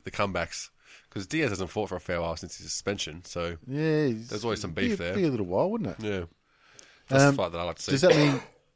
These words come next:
Speaker 2: G S P be going up a weight class? Is that
Speaker 1: No,
Speaker 2: right?
Speaker 1: oh, they reckon
Speaker 2: I'm
Speaker 1: he's gonna
Speaker 2: horrible with remembering who's in what weight class.
Speaker 1: He's, he's, they reckon he's gonna stay at one seventy. He's pretty jacked at the moment, but,
Speaker 2: Yeah.
Speaker 1: um,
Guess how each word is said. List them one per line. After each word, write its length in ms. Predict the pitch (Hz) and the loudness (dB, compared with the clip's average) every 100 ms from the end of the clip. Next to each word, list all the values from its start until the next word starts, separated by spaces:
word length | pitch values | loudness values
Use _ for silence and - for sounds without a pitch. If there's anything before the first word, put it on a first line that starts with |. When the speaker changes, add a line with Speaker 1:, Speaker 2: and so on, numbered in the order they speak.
| - 127 | -16 -2
Speaker 2:
G 160 | 135 | 0
S 80 | 127 | 0
P 200 | - 123 | 4 4
be 100 | 110 | 4
going 240 | 104 104 104 | 0 0 0
up 160 | - - | 0 0
a 40 | 95 | 0
weight 200 | 92 78 | -4 -4
class? 520 | - 73 67 - - - 120 | -8 -8 -8 -12 -14 -18 -8
Is 80 | |
that 80 | 117 | 2
Speaker 1:
No, 60 | 113 | 4
Speaker 2:
right? 160 | 165 151 | 6 6
Speaker 1:
oh, 80 | 160 | 4
they 80 | |
reckon 140 | 180 208 | 6 6
Speaker 2:
I'm 60 | |
Speaker 1:
he's 120 | 202 160 | 6 8
gonna 140 | 151 | 8
Speaker 2:
horrible 240 | 185 127 104 | 8 6 2
with 160 | 101 | 0
remembering 360 | 110 110 110 95 | 0 0 0 0
who's 180 | 110 107 | -2 -2
in 80 | 95 | -4
what 140 | 95 | -4
weight 160 | 87 92 | -4 -6
class. 160 | - | -4
Speaker 1:
He's, 160 | 135 - | -4 -2
he's, 140 | 147 | -4
they 100 | 156 | 0
reckon 140 | 175 156 | 0 0
he's 60 | |
gonna 120 | 131 | -2
stay 200 | 107 123 | 0 0
at 80 | 110 | 2
one 140 | 101 98 | 0 -2
seventy. 440 | - 107 95 90 | 0 0 0 -2
He's 140 | 98 98 | -4 -4
pretty 200 | 175 104 | -4 -2
jacked 260 | 120 113 | 0 -2
at 40 | - | -2
the 60 | 92 | -2
moment, 360 | 95 92 90 | 0 0 -2
but, 220 | 92 90 - | -4 -2 -4
Speaker 2:
Yeah. 120 | 87 | -4
Speaker 1:
um, 280 | 90 90 | -2 -4